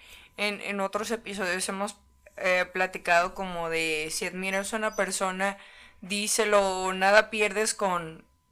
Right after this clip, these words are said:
con decir un pequeño halago día a día que, que a lo mejor en ese momento lo puedes hacer feliz,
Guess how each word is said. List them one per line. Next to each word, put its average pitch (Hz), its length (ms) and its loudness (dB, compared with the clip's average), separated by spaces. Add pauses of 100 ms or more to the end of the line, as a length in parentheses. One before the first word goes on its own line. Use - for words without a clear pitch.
(160)
con 196 180 -2
decir 208 300 -2
un 220 120 -2
pequeño 233 400 0
halago 220 400 8
día 214 220 4
a 208 60 4
día 208 380 0
que, 185 360 0
que 202 80 2
a 190 60 4
lo 190 120 -2
mejor 185 380 -2
en 196 120 -4
ese 214 220 -6
momento 202 400 -6
lo 202 160 -6
puedes 196 180 -6
hacer 202 300 -6
feliz, 226 480 -8